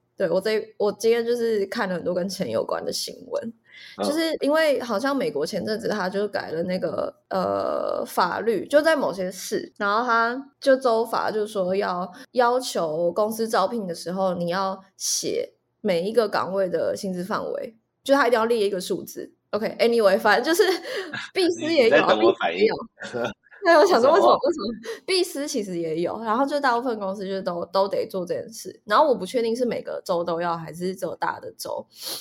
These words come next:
Speaker 1: 然后后来，
Speaker 2: 嗯。
Speaker 1: 呃，就是外国的媒体，他就 <clears throat> 把几个大型的游戏公司，就什么 Riot 啊、Epic Games、Take-Two，然后暴雪这些，就去，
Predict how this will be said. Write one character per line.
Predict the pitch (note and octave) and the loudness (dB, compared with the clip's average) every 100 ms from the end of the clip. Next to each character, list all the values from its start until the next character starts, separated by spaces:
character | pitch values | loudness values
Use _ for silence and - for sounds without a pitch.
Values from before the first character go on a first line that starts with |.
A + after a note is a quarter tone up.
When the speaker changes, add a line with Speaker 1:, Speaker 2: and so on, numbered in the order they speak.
| - | -12
Speaker 1:
然 | - | 0
后 | G#3 B3+ | 4 4
后 | D4 | 4
来， | A#3+ F3 E3 | 6 4 2
Speaker 2:
嗯。 | - - _ _ _ | -6 -20 _ _ _
Speaker 1:
呃， | G3 F#3+ F#3 F3+ F#3+ | -4 -2 -2 -2 2
就 | |
是 | A3 A#3 A3+ - | 4 4 2 2
外 | A#3+ | 2
国 | G3+ F3 | 4 0
的 | E3+ | -2
媒 | E3+ | -4
体， | E3 F#3 | -4 -4
他 | F#3 E3+ | -4 0
就 | F#3 F3 E3+ _ _ | 0 0 -4 _ _
<clears throat> | - C4 G3 | -2 -2 0
把 | F3 E3 | 0 0
几 | F3+ E3+ | -4 -2
个 | E3 C#3+ C3+ | 0 0 0
大 | G#3+ F#3 | 2 0
型 | F#3 C3+ | -2 -6
的 | C#3+ | -6
游 | D3 | -6
戏 | - | -6
公 | D#3+ G2 G#2+ | -6 -6 -6
司， | - - - - _ _ | -14 -12 -14 -14 _ _
就 | G3 | -4
什 | G3 | -2
么 | E3+ | -2
Riot | E3 D#3+ E3 D#3+ | 0 0 0 -4
啊、 | - - A#1 - | -8 -8 -8 -6
Epic | F3+ E3+ G#3 E3+ | -4 -4 -4 -6
Games、 | - F#3 F#3 | -4 -6 -6
Take-Two， | - F3 D3+ G#3 - - - _ _ _ | -6 -6 -6 -6 -8 -10 -20 _ _ _
然 | - E3+ | -6 -4
后 | F#3 A3 F#3+ F3+ F3 | 0 0 2 0 0
暴 | G3+ E3+ | 2 2
雪 | F3+ - - | 0 -8 0
这 | F3 | 0
些， | F3+ - - A3+ A3+ | 0 -4 -4 -6 -4
就 | A#3 | 0
去， | A3+ G#3 - | 2 0 -4